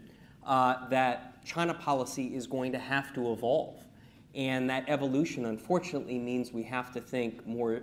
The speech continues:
seriously and systematically about competitive strategies that seek to shape Chinese behavior where they're,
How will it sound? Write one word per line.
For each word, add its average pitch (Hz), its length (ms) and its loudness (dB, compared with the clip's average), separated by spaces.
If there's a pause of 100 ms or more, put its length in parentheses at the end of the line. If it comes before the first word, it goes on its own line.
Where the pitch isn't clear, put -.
seriously 156 800 0
and 113 100 0
systematically 113 960 -4 (480)
about 120 720 4 (300)
competitive 131 600 0
strategies 131 840 0 (260)
that 127 240 0
seek - 380 -2
to 120 440 -2
shape - 480 2
Chinese 123 400 -2
behavior 123 540 2
where 120 260 -2
they're, 123 460 4